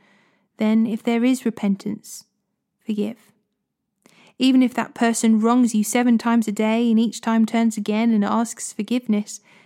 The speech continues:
you must forgive." The apostle said to the Lord, "Show us how to increase our faith."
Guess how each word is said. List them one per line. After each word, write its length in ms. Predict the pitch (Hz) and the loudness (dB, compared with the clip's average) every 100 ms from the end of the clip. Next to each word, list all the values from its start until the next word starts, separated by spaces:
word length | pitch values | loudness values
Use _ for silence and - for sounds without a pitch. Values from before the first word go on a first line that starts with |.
| _ _ | _ _
you 160 | - 302 | -2 2
must 360 | 302 294 - - | 2 0 -6 -6
forgive." 480 | 226 - - _ _ _ _ _ _ _ _ _ _ _ _ _ _ _ _ _ | -6 -6 -12 _ _ _ _ _ _ _ _ _ _ _ _ _ _ _ _ _
The 80 | 226 | -2
apostle 400 | 220 220 220 208 | 0 -2 -2 -4
said 220 | 196 214 208 | -4 -6 -6
to 100 | 196 | -8
the 100 | 190 196 | -6 -4
Lord, 220 | 196 - _ _ _ _ _ _ _ _ _ | -6 -8 _ _ _ _ _ _ _ _ _
"Show 240 | - 311 302 | -4 0 0
us 120 | - | 0
how 180 | 220 220 | -4 -4
to 180 | - | -2
increase 420 | 226 226 - 220 214 | 0 0 -2 -6 -4
our 220 | 220 214 | -6 -6
faith." 480 | - 233 220 - | -8 -6 -6 -8